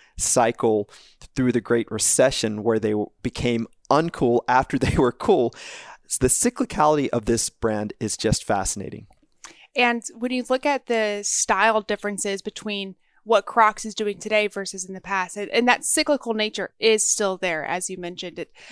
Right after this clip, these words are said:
Speaker 2: I think that's always going to be there when you have a fashion brand in, in any sense. Maybe not to the extreme that Crocs has had historically, but there's always some aspect of cyclicality there. Uh, I, I think one of the big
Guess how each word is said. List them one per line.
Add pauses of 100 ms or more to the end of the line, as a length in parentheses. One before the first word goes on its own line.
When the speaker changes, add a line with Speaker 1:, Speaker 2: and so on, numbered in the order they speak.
(160)
Speaker 2:
I
think
that's
always
going
to
be
there
when
you
have
a
fashion
brand
in,
in (100)
any
sense.
Maybe
not
to
the
extreme
that
Crocs
has
had
historically, (260)
but
there's
always
some
aspect
of
cyclicality
there. (360)
Uh,
I, (100)
I
think
one
of
the
big